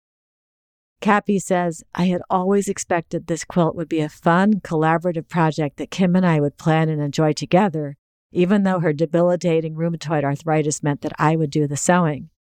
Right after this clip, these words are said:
Instead, it became a grieving quilt, every stitch and seam a tearful reminder of how much I missed my friend.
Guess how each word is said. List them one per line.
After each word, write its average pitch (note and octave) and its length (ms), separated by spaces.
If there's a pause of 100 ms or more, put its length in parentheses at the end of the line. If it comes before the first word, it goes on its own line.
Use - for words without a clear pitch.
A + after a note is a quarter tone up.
(440)
Instead, A3 500
it F#3 140
became F3+ 380
a E3+ 80
grieving F3+ 560
quilt, D#3 420 (480)
every A3+ 320
stitch G#3+ 400
and F#3+ 120
seam D#3+ 520
a E3 220
tearful A#3 440
reminder F3+ 720
of - 140
how E3+ 180
much F3 240
I D#3 80
missed E3 300
my D#3 140
friend. D#3+ 460